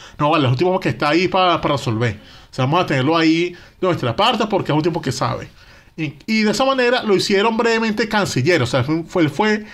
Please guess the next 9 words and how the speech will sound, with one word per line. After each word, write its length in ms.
ministro 560
de 60
Relaciones 260
Exteriores 360
por 200
que 220
sí, 460
un 180
mes. 400